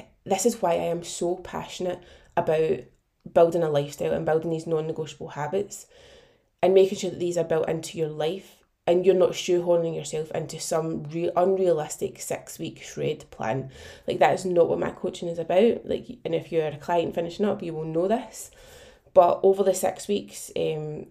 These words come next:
or however long we've worked together, you should have built up these habits and these behaviours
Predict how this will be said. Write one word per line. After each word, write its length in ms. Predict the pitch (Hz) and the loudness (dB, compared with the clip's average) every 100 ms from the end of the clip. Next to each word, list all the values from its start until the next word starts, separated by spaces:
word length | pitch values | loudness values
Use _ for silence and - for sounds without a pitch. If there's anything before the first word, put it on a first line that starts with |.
| - | -2
or 160 | 165 | -2
however 340 | 160 165 165 170 | 0 -2 0 0
long 200 | 160 156 | 0 -2
we've 140 | 160 | -4
worked 220 | 185 - | -4 -2
together, 480 | 208 202 208 202 202 | -4 -2 0 -2 -4
you 260 | - 180 175 | -6 -2 -2
should 160 | 175 196 | 0 -2
have 180 | 180 | -2
built 220 | 175 165 165 | 0 0 0
up 180 | 170 | -4
these 200 | - 170 | -6 -12
habits 420 | - 156 156 - - | -12 -10 -6 -6 -4
and 80 | |
these 140 | 165 160 | -8 -8
behaviours 680 | 151 151 160 202 214 220 | -12 -10 -4 0 0 -2